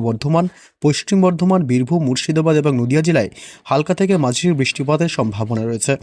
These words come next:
সেই সঙ্গে কয়েকটি জেলায় থাকতে পারে কুয়াশার দাপট। তাপমাত্রার পারদ ঊর্ধ্বমুখী শহর কলকাতাতেও। বৃহস্পতিবার সকাল থেকেই কলকাতা শহরের তাপমাত্রা বাড়তে শুরু করেছে। আগামী কয়েক দিনের মধ্যে কলকাতা শহরের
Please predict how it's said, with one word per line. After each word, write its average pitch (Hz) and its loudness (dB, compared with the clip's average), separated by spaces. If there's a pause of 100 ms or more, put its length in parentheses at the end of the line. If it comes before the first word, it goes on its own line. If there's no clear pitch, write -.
(340)
সেই 143 0
সঙ্গে 160 2
কয়েকটি 139 -2
জেলায় 123 0
থাকতে 139 -4
পারে 165 0
কুয়াশার 110 -4
দাপট। 104 -2 (260)
তাপমাত্রার 180 0
পারদ 160 0 (120)
ঊর্ধ্বমুখী 160 0
শহর 147 0
কলকাতাতেও। 131 0 (720)
বৃহস্পতিবার 185 0
সকাল 156 0
থেকেই 165 0
কলকাতা 143 -2
শহরের 151 0
তাপমাত্রা 143 0
বাড়তে 127 -2
শুরু 120 -4
করেছে। 107 -6 (540)
আগামী 170 0
কয়েক 185 2
দিনের 151 0
মধ্যে 143 0
কলকাতা 135 0
শহরের 143 0